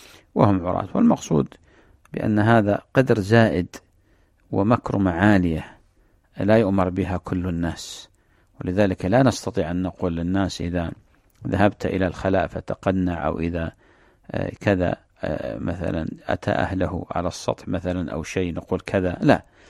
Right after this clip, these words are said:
ولكن أحيانًا قد يقدر عليها بعض الناس، وبعض الناس لا يستطيعها، وهي باعتبار ما يقوم في القلب من المراقبة والإيمان،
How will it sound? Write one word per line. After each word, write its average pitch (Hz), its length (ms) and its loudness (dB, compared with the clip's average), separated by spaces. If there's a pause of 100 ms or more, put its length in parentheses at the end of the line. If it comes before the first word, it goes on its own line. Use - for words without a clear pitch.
(260)
ولكن 147 440 2 (320)
أحيانًا 139 340 2
قد 107 260 0
يقدر 113 380 2
عليها 90 380 0
بعض 85 260 0
الناس، 78 540 -6 (560)
وبعض 117 300 4
الناس 92 400 2
لا - 180 4
يستطيعها، - 800 -6
وهي 107 420 2 (640)
باعتبار 110 500 4
ما 92 180 2
يقوم 92 300 -2
في 98 300 -6
القلب 92 420 0
من 87 140 -2
المراقبة 90 760 -2
والإيمان، 92 640 0